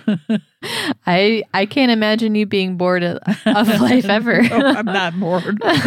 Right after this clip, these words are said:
Speaker 1: No.
Speaker 2: Yeah.
Speaker 1: Oh.
Speaker 2: Uh, but just work with who you are.
Speaker 1: Yeah.
Speaker 2: You know, when God made us, he made us for a specific purpose.
Speaker 1: Yeah.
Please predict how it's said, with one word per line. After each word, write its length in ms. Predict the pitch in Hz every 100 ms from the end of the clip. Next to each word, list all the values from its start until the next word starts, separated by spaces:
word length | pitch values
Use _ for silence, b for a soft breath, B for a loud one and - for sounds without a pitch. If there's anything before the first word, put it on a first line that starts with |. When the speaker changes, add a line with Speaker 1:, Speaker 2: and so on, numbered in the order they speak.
| 247
Speaker 1:
No. 400 | 190 208 208 156 190 262
Speaker 2:
Yeah. 320 | 202 180 180 175 220
Speaker 1:
Oh. 260 | 226 254 240 - -
Speaker 2:
Uh, 160 | 160 160
but 400 | 165 190 156 143 b b b
just 280 | - 196 - _ _ -
work 280 | 190 196
with 140 | 208 202
who 140 | 214
you 240 | 220 202 196
are. 440 | 196 277 175 147 _ b
Speaker 1:
Yeah. 300 | 180 190 185 175
Speaker 2:
You 100 | 233
know, 260 | 202 185 - -
when 260 | 185 180
God 280 | 175 214 240
made 340 | 214 202 202
us, 300 | 160 165 160
he 180 | - 202
made 320 | 180 196 202
us 240 | 147 135 -
for 260 | 170 147 143
a 40 |
specific 720 | - 160 135 - 185 160 -
purpose. 520 | - 180 - - -
Speaker 1:
Yeah. 320 | 185 180 175